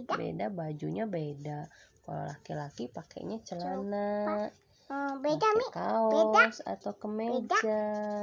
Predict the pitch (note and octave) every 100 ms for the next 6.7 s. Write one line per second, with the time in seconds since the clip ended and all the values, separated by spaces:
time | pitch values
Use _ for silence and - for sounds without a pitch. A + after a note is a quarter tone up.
0 | G#3 - - B3+ C#4 B3+ A#3 A3+ A3+ A3
1 | G#3+ G#3 E3+ - G3+ A#3 G#3+ G#3+ G3+ G3+
2 | A#3+ C4 B3+ B3 A#3 A#3+ A#3+ A#3+ A#3 G#3
3 | F#4+ G4+ G#4 - _ - - _ _ F#3+
4 | C4 F4+ G#3+ G3+ G3 G3 F#3+ - G#3+ G#3
5 | G3 - E3 D#3+ - B3 C4 B3 A#3+ B3
6 | B3 D4+ D#4+ D4 C#4 C#4 C#4+